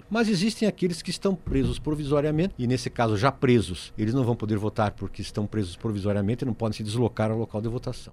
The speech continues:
Mas existem aquelas ordens de prisão que ainda não foram cumpridas. É, o Código Eleitoral assegura, nos artigos duzentos e trinta e cinco seguintes, que nenhum eleitor poderá ser preso quinze dias antes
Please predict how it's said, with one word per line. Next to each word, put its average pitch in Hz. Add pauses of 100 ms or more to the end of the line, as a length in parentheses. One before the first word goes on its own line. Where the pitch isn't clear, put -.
Mas 226
existem 214
aquelas 208
ordens 165
de 104
prisão 107
que -
ainda 139
não 160
foram 160
cumpridas. 160 (840)
É, 135
o 160
Código 214
Eleitoral 156
assegura, 143
nos 104
artigos 117
duzentos 110
e -
trinta 120
e 101
cinco -
seguintes, 113 (280)
que 185
nenhum 190
eleitor 120
poderá 104
ser -
preso 131 (540)
quinze 208
dias 120
antes -